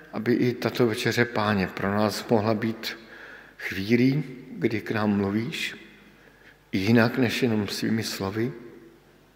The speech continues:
kdy k nám mluvíš i skrze chleba,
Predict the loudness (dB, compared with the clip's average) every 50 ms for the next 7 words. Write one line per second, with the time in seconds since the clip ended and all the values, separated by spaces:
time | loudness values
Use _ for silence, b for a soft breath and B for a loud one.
0 | _ _ _ _ _ b b b b b b b b b b -10 -8 -8 -8 -8
1 | -6 -4 0 2 2 2 2 2 2 2 2 2 0 0 0 -2 -4 -4 -6 -8
2 | -14 -20 -20 -20 -20 -20 -20 _ _ _ _ _ _ _ _ _ _ _ _ _
3 | -16 -14 -12 -10 -4 -2 -2 0 0 -2 -2 -2 -6 -6 -4 -4 -2 0 -2 -2
4 | -2